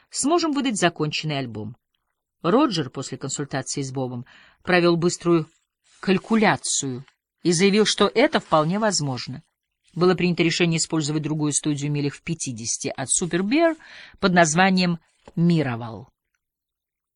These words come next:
Этой студией владел джазовый пианист Жак Лусье, а располагалась она в поддельном замке Новострое.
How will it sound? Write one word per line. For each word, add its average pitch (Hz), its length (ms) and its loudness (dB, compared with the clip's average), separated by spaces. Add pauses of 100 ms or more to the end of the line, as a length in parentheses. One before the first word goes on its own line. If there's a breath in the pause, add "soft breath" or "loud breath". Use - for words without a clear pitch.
Этой 202 220 4
студией 359 460 4
владел 233 340 4
джазовый 247 420 4
пианист 220 500 0
Жак 185 380 2
Лусье, 127 560 -4 (840)
а 165 320 2 (360 loud breath)
располагалась 196 680 2
она 185 160 4
в - 180 -10 (160)
поддельном 170 640 4
замке 160 420 0
Новострое. 160 720 -4